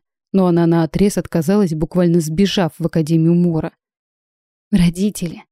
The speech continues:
тут же фыркнула она. "Не говори глупостей.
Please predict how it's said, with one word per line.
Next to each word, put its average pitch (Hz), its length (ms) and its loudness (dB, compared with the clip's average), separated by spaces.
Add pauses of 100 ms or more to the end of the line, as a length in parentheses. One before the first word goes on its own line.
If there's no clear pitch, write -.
(300)
тут 180 180 -4
же 170 160 -6
фыркнула 170 520 -2
она. 165 240 -2 (760)
"Не 220 200 4
говори 160 320 -2
глупостей. 175 680 -6